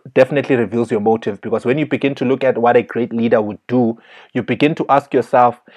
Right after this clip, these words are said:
it forces you to face the reality of the conflict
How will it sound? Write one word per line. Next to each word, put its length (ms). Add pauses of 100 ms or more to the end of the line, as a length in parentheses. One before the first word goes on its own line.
(120)
it 100
forces 460
you 100
to 140
face 320
the 160
reality 420
of 140
the 100
conflict 600